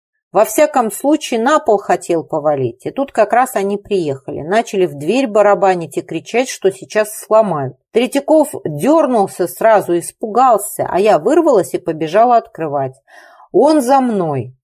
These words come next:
Но я успела повернуть замок, санитары ворвались, ну и скрутили его. Знаете, там такие бугаи, таких бы в охраннике. И больше вы Третьякова не видели?» «Нет».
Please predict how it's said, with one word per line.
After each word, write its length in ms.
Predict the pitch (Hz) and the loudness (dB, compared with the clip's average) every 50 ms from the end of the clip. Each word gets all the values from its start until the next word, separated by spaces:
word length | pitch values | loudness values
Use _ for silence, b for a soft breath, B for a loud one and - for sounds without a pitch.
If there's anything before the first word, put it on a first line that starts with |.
| _ _ | _ _
Но 120 | - 180 226 | -2 0 2
я 220 | 254 285 285 254 | 4 4 4 2
успела 460 | 233 - - - - 240 302 311 285 | 2 -2 -6 -8 -2 0 2 2 2
повернуть 540 | 285 - 185 160 185 180 180 202 202 175 139 | 2 0 0 0 0 0 0 0 -2 -2 -2
замок, 400 | 147 180 175 190 240 302 311 - | -2 -2 -2 0 -2 -4 -4 -6
санитары 560 | - - 190 175 170 170 - 202 196 185 170 | -8 -10 -8 -8 -4 0 2 4 4 2 2
ворвались, 600 | 143 165 170 165 165 160 160 196 247 269 - - - | 0 0 0 2 2 2 2 2 0 -2 -4 -8 -6
ну 140 | 190 190 | -4 -4
и 320 | 185 180 170 160 156 - _ _ _ _ _ | -2 -4 -4 -8 -12 -16 _ _ _ _ _
скрутили 640 | - - - - 170 156 131 - - 202 240 262 262 | -20 -12 -6 -6 -4 -4 -6 -6 -6 -4 -2 -2 -2
его. 400 | 262 254 214 185 147 127 127 b b b b b b - | -4 -4 -4 -4 -6 -6 -8 b b b b b b -8
Знаете, 380 | 139 139 240 277 285 - 190 | -6 -2 -2 -2 -2 -2 -4
там 420 | - - 208 196 175 147 135 - _ _ _ _ | -2 0 0 0 -2 -4 -6 -12 _ _ _ _
такие 380 | - 190 190 - - 233 208 | 0 0 0 0 0 0 0
бугаи, 640 | 170 156 175 160 170 190 185 208 254 247 202 139 131 b b b b b _ _ _ _ | 2 2 0 2 4 4 4 4 4 2 0 -2 -4 b b b b b _ _ _ _
таких 340 | - 214 - - 277 247 185 | -4 -4 -2 -2 -2 -4 0
бы 120 | 156 190 180 | 0 2 2
в 60 | 190 | 2
охраннике. 920 | 233 240 - - 240 185 165 151 147 143 139 135 - - 143 131 127 - _ _ _ _ _ _ _ _ _ _ _ _ | 2 0 0 0 0 0 0 -2 -6 -10 -12 -14 -14 -12 -12 -12 -12 -14 _ _ _ _ _ _ _ _ _ _ _ _
И 100 | - 175 | -4 -4
больше 480 | 185 156 175 262 302 294 - - - 240 | -2 0 2 2 2 2 0 -4 -6 -4
вы 180 | 202 226 240 | -2 -2 -2
Третьякова 1160 | - - 208 185 185 - - - 160 135 - - 196 214 220 196 202 196 185 170 170 170 _ _ _ _ _ - | -2 0 0 0 0 0 -2 -6 -12 -12 -4 0 2 4 4 4 4 2 0 -2 -4 -10 _ _ _ _ _ -8
не 260 | 160 180 196 208 202 | -4 0 2 2 4
видели?» 580 | 185 180 147 117 131 135 117 117 123 127 - _ _ _ _ _ _ _ _ _ - | 2 2 0 0 0 -2 0 -2 -6 -10 -12 _ _ _ _ _ _ _ _ _ -12
«Нет». 300 | 139 143 135 131 131 | -10 -10 -10 -10 -12